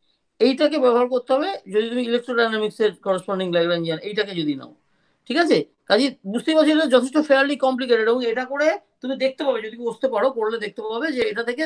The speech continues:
তোমার যে থিটাটা বেরোবে সেটা সিমেট্রিক হচ্ছে না। তার ফলে নয়ডার থিওরেম থেকে যে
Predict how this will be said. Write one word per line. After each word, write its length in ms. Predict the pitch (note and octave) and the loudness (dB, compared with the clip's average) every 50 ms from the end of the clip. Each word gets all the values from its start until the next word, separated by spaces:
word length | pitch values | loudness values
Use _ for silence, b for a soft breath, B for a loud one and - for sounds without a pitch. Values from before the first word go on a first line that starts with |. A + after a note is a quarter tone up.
| B3+ | -4
তোমার 180 | B3+ B3 B3 B3 B3 | -4 -6 -6 -8 -8
যে 60 | C4 C4 C4 | -10 -14 -14
থিটাটা 300 | - A3 - B3 A#3+ B3 A#3 | -8 -4 -2 -2 -2 -2 -4
বেরোবে 240 | G#3 G3+ F#3+ G3 A#3 C#4 | -4 -4 -4 -2 -2 -2
সেটা 160 | B3 B3 A#3+ A#3+ | -2 -4 -4 -6
সিমেট্রিক 380 | - A#3 A3 G#3+ G#3+ - A#3 - F#3 | -8 -12 -14 -14 -14 -14 -16 -14 -14
হচ্ছে 200 | D#3+ - - - C3 | -14 -14 -16 -20 -20
না। 60 | - _ _ _ _ _ _ _ _ _ _ _ _ - | -20 _ _ _ _ _ _ _ _ _ _ _ _ 0
তার 120 | F#3 G#3 G#3 | 2 2 2
ফলে 180 | C#4+ D#4 D4 C#4+ G4+ A4 A4 _ _ - G3+ F#3 | 2 2 2 2 0 0 -4 _ _ -12 -8 -4
নয়ডার 320 | F#3 F#3+ G3+ A3 C4+ D#4+ D#4 - | -2 0 0 0 0 -2 -4 -4
থিওরেম 300 | - E4 E4 D#4+ E4 D#4+ D#4+ - D#4 | -6 -4 -4 -2 -4 -4 -4 -4 -4
থেকে 180 | D#4 D4+ D#4 D4 B3+ | -4 -4 -6 -6 -6
যে 80 | D4 | -6